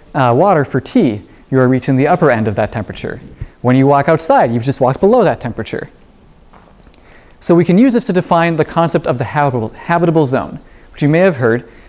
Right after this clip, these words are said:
and it's the range of distances from a star at which you could have conditions with temperatures able to support liquid water. So you can see here is our own solar system.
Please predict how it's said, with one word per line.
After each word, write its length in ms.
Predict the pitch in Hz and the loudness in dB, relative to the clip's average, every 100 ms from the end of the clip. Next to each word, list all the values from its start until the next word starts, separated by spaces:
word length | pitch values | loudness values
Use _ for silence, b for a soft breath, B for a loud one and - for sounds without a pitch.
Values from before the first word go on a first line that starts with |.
| B | B
and 160 | 151 143 | 0 2
it's 200 | 139 - | 2 0
the 220 | 147 147 | 0 2
range 280 | 139 202 226 | 2 2 2
of 120 | 170 | 0
distances 520 | 208 208 202 190 175 | 0 0 -2 -2 -2
from 100 | 180 | -2
a 60 | 156 | -4
star 480 | - 123 104 117 B B B | -2 0 0 -2 B B B
at 120 | 143 135 | 0 2
which 200 | 139 151 | 2 0
you 80 | |
could 260 | - - 196 | 0 0 0
have 260 | 165 165 - | 2 -2 0
conditions 500 | 156 135 - 131 127 | 0 0 0 -2 -4
with 100 | - | -2
temperatures 520 | 160 156 - 156 139 | -2 -2 0 0 0
able 200 | 143 131 | 0 0
to 40 | |
support 220 | 123 139 117 | 0 -2 0
liquid 240 | 110 110 | -2 -2
water. 320 | 104 73 60 - - - - _ - _ _ _ b b - | 0 0 -4 -18 -20 -20 -20 _ -20 _ _ _ b b -2
So 100 | 147 | 0
you 60 | |
can 100 | 165 | 2
see 220 | - 247 | 2 2
here 300 | 220 175 165 165 | 2 2 2 2
is 160 | 131 | 2
our 120 | 123 | 2
own 100 | 208 | 2
solar 200 | 208 175 | 2 2
system. 380 | 143 139 - 156 | 2 -2 -2 -4